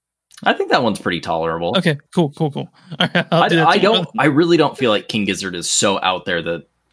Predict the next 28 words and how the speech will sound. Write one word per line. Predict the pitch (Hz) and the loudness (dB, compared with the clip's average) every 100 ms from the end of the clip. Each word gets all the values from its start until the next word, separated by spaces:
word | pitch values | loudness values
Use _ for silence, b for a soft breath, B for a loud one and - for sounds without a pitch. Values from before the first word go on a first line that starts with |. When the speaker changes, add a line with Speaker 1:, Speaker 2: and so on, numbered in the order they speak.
| - | -2
Speaker 1:
uh, | 92 85 85 82 85 - _ - | 0 2 0 -4 -8 -14 _ -4
you | 95 85 | 0 0
know, | 90 - _ | -2 -12 _
people | 113 98 | -6 -2
around | 90 90 90 | 0 0 0
you | |
are | 82 | -4
gonna | 87 | -6
be | 82 | -6
like, | - - | -10 -12
"What | 78 113 180 - - | -6 -4 -4 -8 -12
is | 107 127 - | -10 -8 -10
this?" | - - - - - - | -12 -12 -10 -10 -12 -12
Speaker 2:
But | 151 214 | -2 0
they | 233 196 | 2 2
are | 208 | 2
the, | 240 233 165 - | 2 2 0 0
I | 202 | 2
would | 226 240 | 2 0
say | - 220 | 0 2
they're | 202 | 2
the | 165 151 | 2 2
vanguard | 147 170 170 147 139 | 2 2 4 2 4
right | 135 | 2
now | 131 135 | 4 2
of | 127 | 2
psychedelic | - 156 143 139 120 - | 0 0 2 2 2 -2
rock. | 143 139 | -4 -4